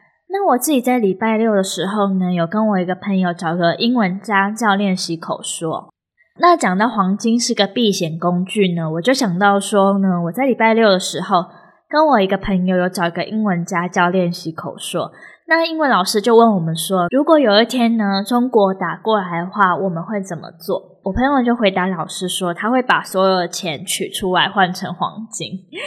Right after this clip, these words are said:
因此啊，黄金在大家心中呢，应该都还是一个很重要的避险工具吧。所以呢，我们今天就来跟大家分享看看，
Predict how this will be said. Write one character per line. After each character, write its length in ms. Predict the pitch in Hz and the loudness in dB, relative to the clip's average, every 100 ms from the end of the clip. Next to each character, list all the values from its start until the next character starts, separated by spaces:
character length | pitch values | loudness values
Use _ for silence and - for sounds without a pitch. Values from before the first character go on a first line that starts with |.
| - 466 - | -8 -8 0
因 180 | 285 | 0
此 160 | 330 311 | 0 0
啊， 140 | 214 | 0
黄 200 | 202 208 | 2 -2
金 160 | 247 285 | 0 2
在 200 | 311 285 | 2 2
大 140 | 285 | 4
家 280 | 254 254 269 | 4 2 -2
心 320 | 262 254 233 | -2 0 0
中 240 | 240 226 214 | 2 2 4
呢， 140 | 196 | 0
应 100 | 262 | 0
该 180 | 302 339 | 2 4
都 120 | 392 | 4
还 260 | - 233 196 | 4 2 0
是 160 | - | 0
一 60 | 294 | -2
个 100 | 269 | -2
很 260 | 226 208 160 | -2 -2 -2
重 220 | 254 233 | -2 0
要 140 | 226 | 2
的 100 | 190 | 2
避 220 | 185 220 | 0 2
险 240 | 190 185 185 | 2 0 -6
工 280 | - 170 175 | -8 -6 -6
具 220 | - 175 | -4 -2
吧。 220 | 135 - - - - - | 0 -2 -6 -20 -20 -20
所 160 | - 349 | 0 2
以 60 | |
呢， 160 | 370 370 | 4 0
我 40 | |
们 160 | 220 208 | 0 0
今 140 | 220 | 0
天 100 | 294 | -2
就 140 | 320 349 | 0 0
来 420 | 269 202 202 196 196 | 2 2 2 0 0
跟 220 | 254 269 | 0 2
大 160 | 277 226 | 0 2
家 140 | 208 | 2
分 240 | 220 233 | 4 2
享 180 | 240 180 | 2 -4
看 240 | 165 202 165 | -4 -4 -4
看， 300 | 196 180 | -2 -4